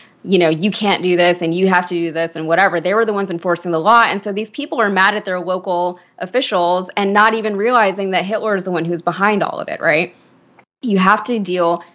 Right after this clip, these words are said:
with what's going on in your town because that will make a huge difference, right? Especially when we talk about gerrymandering and redistricting, all that stuff matters, right? You have to vote hard in local elections or else it doesn't, it's kind of like a trickle up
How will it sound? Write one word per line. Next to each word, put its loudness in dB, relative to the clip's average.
with -10
what's 2
going 0
on 4
in -8
your -8
town 2
because -6
that 4
will 0
make -2
a -6
huge -8
difference, -6
right? 2
Especially 0
when 0
we -2
talk -6
about -2
gerrymandering 2
and -4
redistricting, -2
all 4
that 2
stuff 0
matters, 0
right? 0
You 2
have 4
to 0
vote 2
hard 2
in -6
local 0
elections -4
or 2
else 4
it -4
doesn't, 0
it's -8
kind 0
of 2
like 2
a -2
trickle -8
up -4